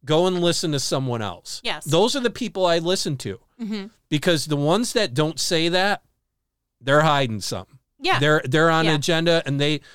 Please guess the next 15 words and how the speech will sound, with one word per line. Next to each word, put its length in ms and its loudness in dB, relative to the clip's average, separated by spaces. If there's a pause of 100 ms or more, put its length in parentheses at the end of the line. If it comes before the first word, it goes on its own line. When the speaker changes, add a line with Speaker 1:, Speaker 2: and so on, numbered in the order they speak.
(140)
Speaker 1:
they 120 0
wanna 220 0
pull 380 0
you 340 2
in 340 -2 (340)
to 160 0
a 60 -2
club. 420 -2 (560)
You 200 -2
gotta, 420 2
you 160 -4
gotta 220 2
be 580 -2 (540)
your 260 0
own 560 0